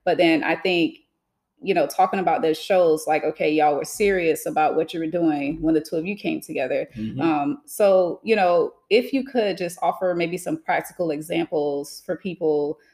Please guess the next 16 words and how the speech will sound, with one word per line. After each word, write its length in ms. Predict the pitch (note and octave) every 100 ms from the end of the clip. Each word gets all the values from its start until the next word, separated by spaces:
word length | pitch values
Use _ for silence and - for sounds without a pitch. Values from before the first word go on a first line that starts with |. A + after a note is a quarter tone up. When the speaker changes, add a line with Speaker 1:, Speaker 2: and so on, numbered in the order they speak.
| _ -
Speaker 1:
um, 400 | D3+ C3+ D3 -
for 120 | E3
how 280 | E3 D#3+ D#3+ D#3
to 120 | - D3+
fight 420 | - E3+ D#3 -
temptation, 1000 | E3+ D3+ - E3+ E3+ E3+ D3 C#3 - - _ _
um, 200 | D3+ C#3+ -
in 120 | F3+
an 120 | D#3
effort 340 | E3 E3 - -
to 120 | F3+
remain 320 | D#3+ D3+ C#3+
pure 460 | - E3+ D#3 D3 D#3+ _ -
throughout 500 | E3 D3 C#3 B2+ -
their 140 | D3
courtship. 600 | - E3 - - - -